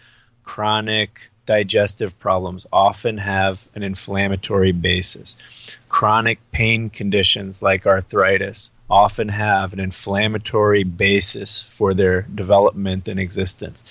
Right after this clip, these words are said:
Headaches, chronic headaches, migraines, allergies, that you'd be very pressed to find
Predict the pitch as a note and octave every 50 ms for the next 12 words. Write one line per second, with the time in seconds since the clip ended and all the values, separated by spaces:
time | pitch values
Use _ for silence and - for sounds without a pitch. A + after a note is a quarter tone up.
0 | - - - - - - - - - - _ - - - - A#2+ A#2 A2+ G#2+ A2
1 | G#2 F#2+ F2+ - - - - - - - A2+ G#2+ G#2+ G#2+ G2+ - G2 - A#2 A2
2 | G2+ G#2 G2 - - - - G#2 G2+ G2 G2+ G2+ G#2 G#2+ A2 G#2+ G#2+ A#2 G#2 G2
3 | F#2+ F#2 F2+ F2+ - - - - G2+ G#2 G#2 G#2 G#2+ A2 A2 G#2 G2 - A2 G2+
4 | G2 G2 - - - - - - - - - - _ _ _ _ _ - A#2 G#2+
5 | B2 A2+ - - C3 C#3+ C#3+ C3 A#2+ C3+ C3+ B2+ A#2 A2+ A2+ A2+ C3 C3+ C#3+ D3+
6 | D3+ D#3 E3 D#3+ D#3+ D#3+ - _ - - C3 B2 A#2+ A2 G#2+ G2+ - - - -
7 | - - - _ - A#2+ G#2 - - - B2 A#2 B2 B2+ B2+ C3+ C3+ C3+ C3+ C3+
8 | C3+ D3+